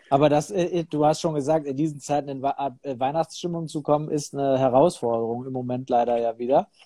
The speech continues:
Ähm, und ich finde, äh, da tun,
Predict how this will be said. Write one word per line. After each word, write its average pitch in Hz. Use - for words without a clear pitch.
Ähm, 131
und 143
ich 156
finde, 175
äh, 147
da 147
tun, 151